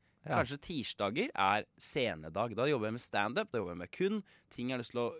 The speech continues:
Speaker 2: utvikle til scene.
Speaker 1: Ja, absolutt.
Speaker 2: Sånn og sånn, sånn og sånn.
Speaker 1: Mhm.
Speaker 2: Så det er liksom det jeg ønsker å få mest, eh, koll på nå, da.
Speaker 1: Ja.
Speaker 2: For jeg skjønner jo det at, eh, kanskje det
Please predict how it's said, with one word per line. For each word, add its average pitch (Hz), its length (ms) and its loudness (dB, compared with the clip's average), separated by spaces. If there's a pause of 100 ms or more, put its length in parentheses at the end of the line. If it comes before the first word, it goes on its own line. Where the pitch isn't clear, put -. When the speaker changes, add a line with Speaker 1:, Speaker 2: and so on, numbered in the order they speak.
(140)
Speaker 2:
utvikle 113 440 -6
til 117 100 -10
scene. 147 560 2
Speaker 1:
Ja, 110 120 -14
absolutt. - 240 -16
Speaker 2:
Sånn 104 160 0
og 98 80 -4
sånn, 85 200 -6
sånn 85 200 -8
og 90 80 -10
sånn. 82 200 -6
Speaker 1:
Mhm. 127 300 -12 (840)
Speaker 2:
Så 127 120 -10
det 139 120 6
er 196 60 8
liksom 175 200 -2
det 131 80 4
jeg 135 220 4
ønsker 110 400 -2
å - 40 -6
få 127 140 0
mest, - 680 -4 (520)
eh, 110 160 -4
koll 90 400 -2
på 120 100 0
nå, 131 240 4
da. 131 120 2 (1160)
Speaker 1:
Ja. 123 200 -2 (440)
Speaker 2:
For 135 120 0
jeg - 80 -2
skjønner 120 260 2
jo 165 60 4
det 123 100 8
at, 104 220 4
eh, 127 80 0
kanskje 107 400 -2
det 90 100 0